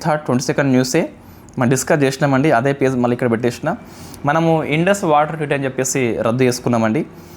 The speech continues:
అంటే ఫార్టీ సెవెన్లో దేశం విడిపోయింది.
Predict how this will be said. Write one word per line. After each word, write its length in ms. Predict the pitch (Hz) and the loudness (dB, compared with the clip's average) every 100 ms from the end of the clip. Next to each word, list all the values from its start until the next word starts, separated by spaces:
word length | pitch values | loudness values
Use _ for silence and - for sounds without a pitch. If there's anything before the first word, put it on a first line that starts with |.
| - - - | -20 -20 -10
అంటే 120 | 123 160 160 | -4 -2 0
ఫార్టీ 260 | 143 147 170 | 0 0 -2
సెవెన్లో 260 | 175 175 151 | 0 0 0
దేశం 220 | 151 180 165 160 143 - - - - - - - - - - - - - - - - - - - | 0 0 -2 -2 -6 -12 -20 -20 -20 -20 -20 -20 -20 -20 -20 -20 -20 -20 -20 -18 -18 -18 -8 0
విడిపోయింది. 480 | 156 196 196 175 | 0 2 2 2